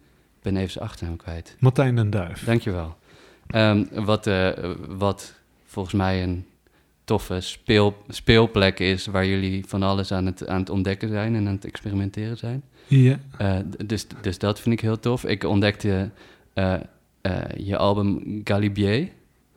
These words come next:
Speaker 1: Eh, eh, eh, gaan we het vast zo ook over hebben. Wat je, eh, waar, waarin je vooral pedalsteel gitaar speelt. Stukken hebt geschreven, maar met band. Wat, eh, wat ik een, echt een heel tof album vind. Wat ik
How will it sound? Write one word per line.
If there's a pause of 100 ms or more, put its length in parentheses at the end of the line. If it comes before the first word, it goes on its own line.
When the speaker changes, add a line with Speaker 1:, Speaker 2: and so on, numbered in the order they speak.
(120)
Speaker 1:
Eh,
eh,
eh, (520)
gaan
we
het
vast
zo
ook
over
hebben.
Wat
je, (400)
eh,
waar,
waarin
je
vooral
pedalsteel
gitaar
speelt. (680)
Stukken
hebt
geschreven,
maar
met
band.
Wat,
eh,
wat (180)
ik
een,
echt
een
heel
tof
album
vind.
Wat
ik